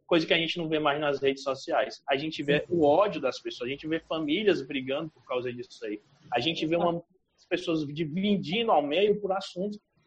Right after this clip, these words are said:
Speaker 1: Eu vou lá na rede social da Anasha, chego lá e ataco a Nasha, porque a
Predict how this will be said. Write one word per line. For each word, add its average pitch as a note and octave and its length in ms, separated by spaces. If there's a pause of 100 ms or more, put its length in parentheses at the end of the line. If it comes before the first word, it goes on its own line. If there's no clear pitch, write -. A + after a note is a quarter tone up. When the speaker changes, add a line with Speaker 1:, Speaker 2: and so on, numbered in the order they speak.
(100)
Speaker 1:
Eu F#3+ 140
vou G#3+ 120
lá G3+ 140
na F#3 100
rede E3+ 260
social D3+ 380
da D#3 180
Anasha, D#3+ 520 (460)
chego B3 280
lá E3+ 180
e F#3 40
ataco G#3+ 340
a A3+ 60
Nasha, E3 320
porque - 140
a A#3+ 120